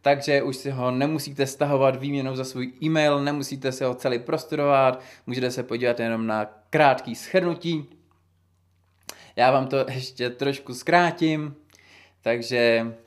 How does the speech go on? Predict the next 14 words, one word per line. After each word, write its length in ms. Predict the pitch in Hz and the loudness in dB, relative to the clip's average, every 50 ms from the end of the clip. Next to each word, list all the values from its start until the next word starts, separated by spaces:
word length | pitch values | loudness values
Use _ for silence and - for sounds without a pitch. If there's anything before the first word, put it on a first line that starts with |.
| _ _ | _ _
sváteční 560 | - - 143 147 139 139 139 131 - 147 135 | -4 2 4 4 4 4 0 -4 -4 -6 -6
sezóna 480 | 127 - 131 117 123 127 123 120 117 113 | -4 -4 -4 -2 0 0 0 0 0 -2
byla 280 | 110 113 113 104 98 | -2 0 0 0 0
silná, 800 | 98 - - - 185 190 175 165 165 156 151 151 147 147 147 - _ _ _ _ _ _ | -2 -4 -4 0 0 2 2 2 2 2 2 2 0 -2 -6 -14 _ _ _ _ _ _
jak 220 | - 123 120 120 120 | -4 -2 -2 -2 -4
by 120 | 120 123 | -6 -6
se 180 | 123 - 120 117 | -6 -4 -4 -2
dalo 220 | 117 110 104 107 | -2 -2 -2 -2
očekávat. 880 | - - 151 - - 151 151 147 139 135 135 131 131 127 123 123 123 - - _ _ | -4 -6 -8 -8 -8 -4 -2 0 0 0 -2 -2 -2 -2 -2 -4 -6 -10 -18 _ _
Meziročně 600 | 139 160 165 160 165 151 147 147 - - 147 139 | -4 -2 0 0 0 0 -2 -6 -8 -6 -6 -6
vyrost-, 460 | 131 127 131 135 127 127 127 - - - | -4 -4 -4 -2 -2 -4 -6 -10 -16 -20
meziročně 800 | 127 120 131 147 139 139 139 135 131 131 131 - - 139 131 120 | -12 -4 -2 -2 0 0 0 -2 -4 -6 -10 -12 -10 -8 -8 -6
vyrostl 480 | 120 123 123 123 120 - - 120 - - - _ 180 | -6 -6 -6 -6 -8 -8 -10 -10 -10 -12 -14 _ -10
e-commerce 680 | 175 139 - 175 170 165 160 151 147 147 - - | -8 -2 0 0 2 2 2 0 0 -2 -6 -12